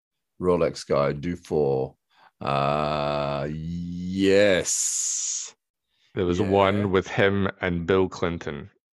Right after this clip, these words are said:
Speaker 1: Yeah, it was Bill Cl-, Bill Clinton's here too.
Speaker 2: There's three. He is off the charts.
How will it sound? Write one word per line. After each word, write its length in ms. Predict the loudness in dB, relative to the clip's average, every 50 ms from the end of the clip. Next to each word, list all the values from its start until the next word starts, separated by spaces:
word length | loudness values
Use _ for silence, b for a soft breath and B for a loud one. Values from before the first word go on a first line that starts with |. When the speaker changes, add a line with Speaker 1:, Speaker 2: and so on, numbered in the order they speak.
| _ _ _ _ _ _
Speaker 1:
Yeah, 360 | -16 -12 -10 -8 -6 -6 -6 -6
it 40 |
was 100 | -6 -8
Bill 180 | -6 -6 -6 -6 -6
Cl-, 160 | -8 -10 -8
Bill 220 | -8 -6 -6 -4
Clinton's 240 | -4 -4 -6 -6 -4
here 160 | -4 -4 -2
too. 300 | 0 0 0 0 -2 -4 -8 _ _ _ _ _
Speaker 2:
There's 240 | -2 0 0 0 -2
three. 960 | -6 -8 -10 -8 -6 -2 2 4 4 4 4 4 4 2 2 0 -2 -6 -8 -12 _ _ _
He 240 | -8 -2 2 4 6
is 180 | 6 6 4 0 -4 0
off 340 | 0 2 2 0 -2 -4 -2
the 100 | -2 0
charts. 720 | 0 2 2 4 4 4 4 2 -2 -6 -8 -8 -8 -10